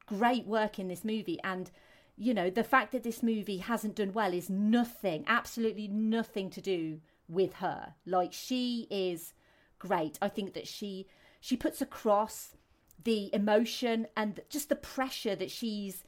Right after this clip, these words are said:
feeling, you know, the character of Jean Grey and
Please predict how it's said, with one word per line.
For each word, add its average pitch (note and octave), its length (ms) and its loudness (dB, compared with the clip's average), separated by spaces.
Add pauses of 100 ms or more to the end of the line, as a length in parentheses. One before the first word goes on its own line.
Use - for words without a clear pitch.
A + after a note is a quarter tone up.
(280)
feeling, B3+ 540 4
you G3+ 100 -4
know, F#3+ 100 0
the - 60 -6
character G#3+ 500 -2
of F#3+ 120 -6
Jean G3+ 260 -4
Grey A#3 420 0
and F3+ 140 -4